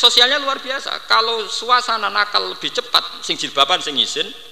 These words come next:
nak suasana jilbaban lebih cepat, sing blodor isin, ini hukum sosial. Lho niku mandi tenan, sakniki pun berjalan dua tahun mandi.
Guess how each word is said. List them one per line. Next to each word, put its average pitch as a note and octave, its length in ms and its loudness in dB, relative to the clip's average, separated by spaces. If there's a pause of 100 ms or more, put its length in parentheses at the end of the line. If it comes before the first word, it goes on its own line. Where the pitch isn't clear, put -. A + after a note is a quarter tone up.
(540)
nak - 160 -2
suasana G3 400 6
jilbaban E3+ 480 2
lebih E3 160 -2
cepat, - 320 2 (1200)
sing D3+ 160 -4
blodor D3 320 2 (800)
isin, G#3+ 240 4
ini D4 160 2
hukum B3 320 0
sosial. C4 400 2 (1040)
Lho C3+ 80 -2
niku A#3 160 0
mandi A3 240 0
tenan, E3+ 240 -6
sakniki G#3 240 -4
pun G#3+ 160 -6
berjalan F3+ 400 2
dua F#3 80 -4
tahun G3 240 -6
mandi. C#3+ 240 -14